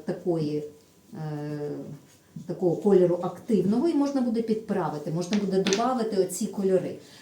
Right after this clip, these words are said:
Головне, е, ви от коли ніжне зробите, темніший можна, принцип такий, да? Е, світлі кольори внизу, а більш темні кольори зверху. Е, і, е, в ос-, ну,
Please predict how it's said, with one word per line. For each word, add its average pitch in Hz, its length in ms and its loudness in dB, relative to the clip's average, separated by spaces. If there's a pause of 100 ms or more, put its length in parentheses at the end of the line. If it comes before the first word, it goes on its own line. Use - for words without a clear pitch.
Головне, 254 520 4
е, 208 320 0
ви 262 200 2
от 233 180 0
коли 254 240 8
ніжне 247 460 8
зробите, 247 540 0
темніший 269 760 4
можна, 262 580 4 (140)
принцип 294 400 4
такий, 240 300 0
да? 277 240 -2 (220)
Е, 214 160 0
світлі 262 520 2
кольори 233 500 4
внизу, 208 600 2 (180)
а 202 160 -2
більш 285 300 2
темні 254 460 4
кольори 220 400 4
зверху. - 560 -4 (580)
Е, 156 560 -4
і, 220 180 6
е, 208 100 8
в 196 200 2
ос-, 233 240 0
ну, 226 360 4